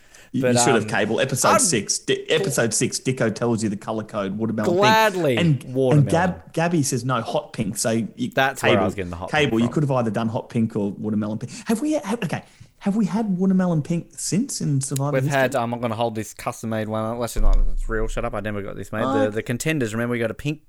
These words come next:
Speaker 2: contenders, so that's kind
Speaker 1: Yeah.
Speaker 2: of, it's not watermelon
Speaker 1: That's
Speaker 2: pink,
Speaker 1: probably
Speaker 2: but
Speaker 1: the cl-, that, that would be the closest, yeah.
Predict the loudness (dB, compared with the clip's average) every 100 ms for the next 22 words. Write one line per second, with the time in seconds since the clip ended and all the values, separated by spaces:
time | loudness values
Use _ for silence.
0 | -20 -10 -6 -2 0 0 0 -4 -6 -4
1 | -2 -4 -4 0 2 4 2 -2 -6 _
2 | -10 -8 0 0 2 0 -2 -6 -4 0
3 | 2 2 0 -4 -2 -4 -2 -2 -2 0
4 | 0 -2 -8 -2 0 0 -2 -4 -4 -4
5 | -2 -2